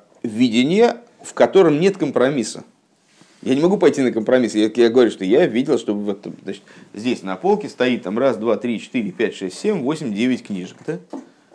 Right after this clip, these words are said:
М, м, то есть точно так же, как меня невозможно убедить в том, что я не видел этих книжек, точно так же меня невозможно убедить, что их было семь. Но я посчитал, их было девять. Я видел девять. Я сделал фотографию.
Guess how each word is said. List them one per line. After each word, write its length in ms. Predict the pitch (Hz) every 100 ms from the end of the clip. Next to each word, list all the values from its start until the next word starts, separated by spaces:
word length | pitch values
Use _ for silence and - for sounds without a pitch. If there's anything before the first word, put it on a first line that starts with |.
| - _ _ _ _ _ _ _ _ _ _ _ _
М, 220 | 120 123
м, 260 | - 110 101
то 160 | 101 135
есть 140 | 131
точно 260 | 180 185 175
так 180 | 170 147
же, 100 | 123
как 180 | 120
меня 200 | 120 127
невозможно 480 | 123 113 113 123 110
убедить 320 | 107 104 123
в 40 | 113
том, 140 | 117
что 140 | 107 110
я 160 | 110
не 220 | 117 127
видел 300 | 151 214 190
этих 200 | 107 107
книжек, 360 | - 95 - - _ _ _ _ _ _
точно 260 | - 120 123
так 160 | 131
же 80 | 131
меня 220 | 127 117
невозможно 500 | 113 110 101 147 135
убедить, 560 | 104 101 98 104 214 214 _ _
что 160 | _ -
их 240 | 113 -
было 240 | 95 131 160
семь. 400 | - 104 90 - _ -
Но 80 | 101
я 140 | 143
посчитал, 500 | 151 170 - 151 98
их 120 | 90
было 280 | 98 120 113
девять. 460 | 117 104 80 - _ _ _ _ _ _
Я 180 | 101 101
видел 560 | 98 117 202 185 107 92
девять. 580 | 117 139 90 - - _ _ _ _ _ _ _ _ _ _
Я 140 | 98 135
сделал 200 | 190 180
фотографию. 680 | 110 113 117 101 - 131